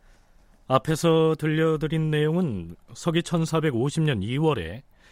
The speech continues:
세종이 세상을 떠났을 때 명나라 황제에게 사망 사실을 알리는 부고문 중에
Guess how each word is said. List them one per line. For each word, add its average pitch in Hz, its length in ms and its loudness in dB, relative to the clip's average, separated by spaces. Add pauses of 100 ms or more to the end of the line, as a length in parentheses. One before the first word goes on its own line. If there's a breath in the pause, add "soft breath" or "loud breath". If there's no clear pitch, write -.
(160 soft breath)
세종이 143 840 0
세상을 139 600 -4
떠났을 156 420 -2
때 71 320 -12 (680)
명나라 127 460 -2
황제에게 123 800 -4 (220 soft breath)
사망 127 600 -2
사실을 120 540 -4
알리는 95 440 -4
부고문 143 540 -2
중에 76 380 -10